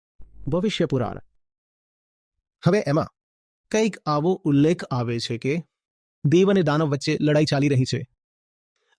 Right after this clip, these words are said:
અને ઇન્દ્રદેવ ત્યાં જાય છે દેવોના ગુરુ બૃહસ્પતિ પાસે. હારતા હોય છે ઇન્દ્ર, તો મદદ માટે, માર્ગદર્શન માટે જાય છે.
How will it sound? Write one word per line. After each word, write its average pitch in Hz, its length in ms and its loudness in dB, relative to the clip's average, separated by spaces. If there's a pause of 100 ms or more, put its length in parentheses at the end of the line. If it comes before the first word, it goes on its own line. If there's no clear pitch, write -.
અને 131 440 -4
ઇન્દ્રદેવ 151 760 0
ત્યાં 143 420 -2
જાય 131 400 -2
છે - 400 -10 (880)
દેવોના 180 360 2
ગુરુ 143 200 2
બૃહસ્પતિ 147 420 0
પાસે. - 340 -8 (920)
હારતા 165 320 2
હોય 156 240 2
છે 165 160 -2
ઇન્દ્ર, 180 280 0
તો - 300 -8 (1120)
મદદ 151 360 0
માટે, 190 220 0
માર્ગદર્શન 139 540 -2
માટે 135 240 -2
જાય 160 220 -2
છે. 123 260 -10